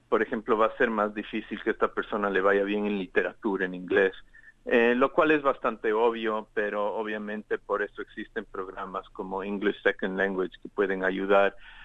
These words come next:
a, a estudiantes de diferentes partes del mundo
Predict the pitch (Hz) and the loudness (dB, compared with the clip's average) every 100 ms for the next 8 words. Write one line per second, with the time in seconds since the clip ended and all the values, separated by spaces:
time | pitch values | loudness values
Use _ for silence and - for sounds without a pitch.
0 | - - 104 98 92 - 101 - - 101 | -4 0 0 0 -6 -4 -4 -4 -6 -4
1 | 104 104 - 104 101 98 95 104 98 95 | -2 -2 0 2 2 0 -4 -4 -4 -2
2 | 95 98 104 98 107 - 110 - 104 104 | -6 -4 -2 -2 -6 -2 -2 -2 0 2
3 | 101 107 101 98 101 | 2 0 2 2 2